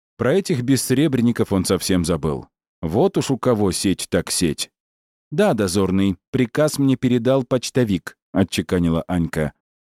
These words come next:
«В тысяча восемьсот тридцать восьмом году у нас нет прямого канала». «Из России?» «Московский дивизион отдельного корпуса жандармов». «Ничего себе! Это что же, от Ермолая Ермолаевича?»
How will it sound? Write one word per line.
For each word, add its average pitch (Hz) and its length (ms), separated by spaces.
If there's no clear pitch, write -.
«В - 80
тысяча 151 460
восемьсот 131 460
тридцать 120 380
восьмом 107 400
году 101 440
у 131 80
нас 131 280
нет 131 340
прямого 92 420
канала». 87 520
«Из 101 200
России?» 98 580
«Московский 113 600
дивизион 113 680
отдельного 127 560
корпуса 107 500
жандармов». 90 560
«Ничего 95 680
себе! 104 380
Это 104 200
что 110 220
же, 80 260
от 85 140
Ермолая 107 640
Ермолаевича?» 110 1040